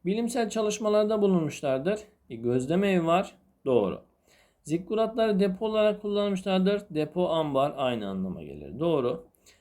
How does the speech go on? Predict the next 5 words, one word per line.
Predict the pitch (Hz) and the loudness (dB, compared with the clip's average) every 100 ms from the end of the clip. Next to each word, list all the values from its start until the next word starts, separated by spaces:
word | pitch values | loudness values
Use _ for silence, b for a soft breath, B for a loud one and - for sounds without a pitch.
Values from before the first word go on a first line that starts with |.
| b | b
Gökyüzünü | 165 214 262 220 208 190 | 2 2 0 -2 0 2
inceleyerek | 170 156 185 202 202 208 | 2 4 6 6 2 0
astronomi | 151 143 - 170 180 196 | -4 -4 -2 -2 0 0
alanında | 190 165 143 120 | 2 2 2 0
ilerlemişlerdir. | 117 127 139 156 160 196 196 196 208 | 0 0 0 -4 -4 -2 0 0 -2